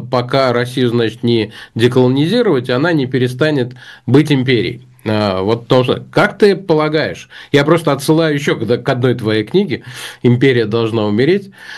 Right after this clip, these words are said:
Значит, э, э, как ты полагаешь, что мы можем сказать, э, вот о, э, нынешней России? А, должна ли она в этом смысле умереть как империя?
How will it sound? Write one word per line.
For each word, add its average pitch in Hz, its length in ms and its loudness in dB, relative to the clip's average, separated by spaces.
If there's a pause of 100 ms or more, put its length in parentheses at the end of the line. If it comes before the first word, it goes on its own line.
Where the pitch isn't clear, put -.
(140)
Значит, 123 800 0
э, 127 380 0
э, 123 580 -2
как 190 160 -4
ты 190 100 0
полагаешь, 151 440 0
что - 200 0
мы 170 120 2
можем 156 340 0
сказать, 156 500 -2
э, 127 140 2
вот 131 320 -4
о, 123 800 -2
э, - 40 -2
нынешней 123 540 0
России? 190 600 -2 (400)
А, 127 260 4
должна 139 460 0
ли 185 100 2
она 175 540 -2 (180)
в 113 140 -2
этом 127 220 0
смысле 156 360 0
умереть 139 340 0
как 127 200 -4
империя? 151 480 -2